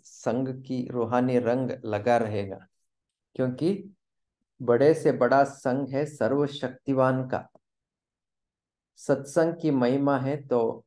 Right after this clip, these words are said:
सदा बुद्धि द्वारा सत बाप, सत शिक्षक, सत गुरु का संग करना, यही सत्संग है।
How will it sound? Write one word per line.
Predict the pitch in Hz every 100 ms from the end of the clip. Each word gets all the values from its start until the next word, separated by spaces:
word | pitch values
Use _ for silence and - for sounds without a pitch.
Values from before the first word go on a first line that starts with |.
| _
सदा | - 117 135 135
बुद्धि | 120 127 123 147
द्वारा | 139 131 120 113 175 180 _ _ _
सत | - - 143 143 -
बाप, | - 110 117 151 - -
सत | - 143 139 -
शिक्षक, | 107 131 - - 135 - - _
सत | - 147 143 143
गुरु | 127 127 143
का | 143 110
संग | 110 - - 127 135 - - _ _ _ _ _ _
करना, | 135 113 120 131 185 -
यही | 127 123 156
सत्संग | 151 147 - - 131 120
है। | 107 -